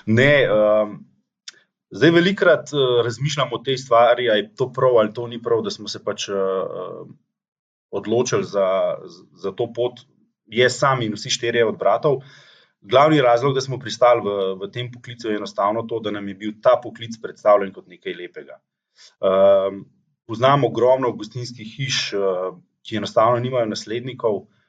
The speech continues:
Razlog verjetno temu pa je, da sta bila oče in mama enostavno privezana za šank, privezana za štedilnik in, eh,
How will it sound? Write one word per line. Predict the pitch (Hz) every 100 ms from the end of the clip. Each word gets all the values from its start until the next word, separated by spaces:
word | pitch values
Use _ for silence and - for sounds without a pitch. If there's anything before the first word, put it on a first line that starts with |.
| _ _ _
Razlog | 95 101 117 127 131
verjetno | 117 117 117
temu | 113 117 117
pa | 117 104
je, | 107
da | 104
sta | - 95
bila | 98
oče | 95 101
in | 113
mama | 101 98 107 101 _ _ _
enostavno | 101 - 101 101 107 101 _ _ _
privezana | 107 101 110 110 104 98
za | 92
šank, | - 110 113 110 110
privezana | 104 95 104 107 107
za | 95
štedilnik | - 92 87 110 104 -
in, | 104 98
eh, | 95